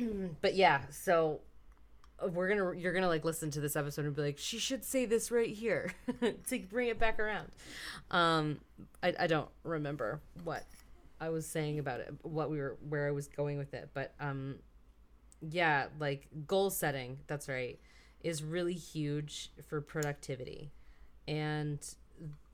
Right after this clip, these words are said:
because I've been a real estate agent for so long, there's lots of formats, um,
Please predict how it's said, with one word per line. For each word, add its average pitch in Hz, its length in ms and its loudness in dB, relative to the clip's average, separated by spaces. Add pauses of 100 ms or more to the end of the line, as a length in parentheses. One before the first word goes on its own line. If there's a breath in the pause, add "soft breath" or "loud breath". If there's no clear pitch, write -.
because 170 320 -2
I've 170 100 2
been 156 140 2
a 151 40 2
real 151 200 2
estate 147 320 -2
agent 139 320 -6
for 143 100 -6
so 139 260 -4
long, 139 600 -4 (600)
there's 151 280 0
lots 147 580 0
of 151 120 -4 (180)
formats, 147 800 0 (200)
um, 135 520 -6